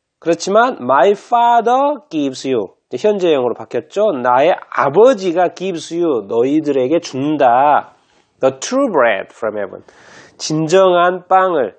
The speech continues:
참떡을, 뭐죠? 그렇죠? "참떡을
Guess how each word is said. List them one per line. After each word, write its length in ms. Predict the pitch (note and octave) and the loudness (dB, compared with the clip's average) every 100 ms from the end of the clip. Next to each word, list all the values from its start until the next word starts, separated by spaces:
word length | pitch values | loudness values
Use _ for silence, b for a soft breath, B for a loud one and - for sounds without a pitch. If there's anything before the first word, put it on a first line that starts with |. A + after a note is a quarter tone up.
| _ | _
참떡을, 1000 | - - G#3+ G#3+ - - G3+ E3+ C3 F#2+ _ _ | -16 -2 -2 -2 -10 0 0 2 -2 -2 _ _
뭐죠? 300 | B2+ C3 F#3+ | -12 -4 -4
그렇죠? 540 | E3+ - B2 - A#3 C4+ b b b | -4 -10 -8 -4 -4 -6 b b b
"참떡을 1000 | - G#3 G#3 F#3 - G3 F3+ F#3+ A#3 | -4 -2 -2 -6 0 0 0 0 0